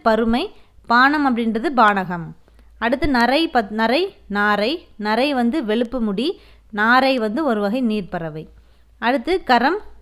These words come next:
காரம். கரம் அப்படின்றது கை, காரம் அப்படின்றது அறுசுவைகளில் ஒன்று.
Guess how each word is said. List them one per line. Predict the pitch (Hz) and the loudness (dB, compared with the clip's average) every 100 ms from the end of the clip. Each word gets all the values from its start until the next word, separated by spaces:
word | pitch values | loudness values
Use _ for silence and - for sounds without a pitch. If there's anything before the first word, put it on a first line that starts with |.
| - | -6
காரம். | 214 214 214 214 330 - - | 2 4 6 4 2 -6 -10
கரம் | - 226 262 277 | 0 2 2 2
அப்படின்றது | 233 233 214 202 202 | 0 0 -2 -4 -2
கை, | 240 370 - - - - | -2 -2 -6 -20 -20 2
காரம் | 233 247 277 269 | 6 8 8 4
அப்படின்றது | 233 220 220 214 | 0 -2 -2 0
அறுசுவைகளில் | 339 254 254 - 226 202 214 294 | 2 2 2 0 -2 0 -2 -2
ஒன்று. | 214 170 160 | -2 -4 -8